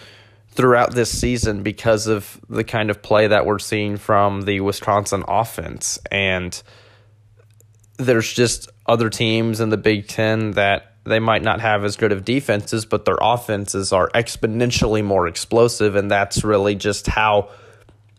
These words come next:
college football is played nowadays. You have to be able to hit big plays. You have to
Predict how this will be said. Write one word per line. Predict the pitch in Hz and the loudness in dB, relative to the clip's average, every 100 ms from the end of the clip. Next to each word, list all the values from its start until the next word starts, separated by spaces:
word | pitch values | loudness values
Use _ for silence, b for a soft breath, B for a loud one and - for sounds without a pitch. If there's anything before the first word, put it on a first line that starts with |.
| _ - - | _ -20 -4
college | 135 117 110 | 2 4 4
football | - 123 120 110 | 0 0 2 2
is | 107 - | 0 -4
played | - 113 113 | 0 2 2
nowadays. | 95 85 87 80 73 - | -2 -4 -2 -4 -4 -4
You | 104 | -2
have | 101 | -2
to | - | -2
be | 104 101 | 0 2
able | 98 | 2
to | 101 | 0
hit | 113 - - | 0 -4 -2
big | 104 98 - | -2 -2 -2
plays. | 101 98 104 104 104 | 2 4 4 0 -2
You | |
have | 101 98 - | 0 0 -2
to | - 101 95 | -2 0 0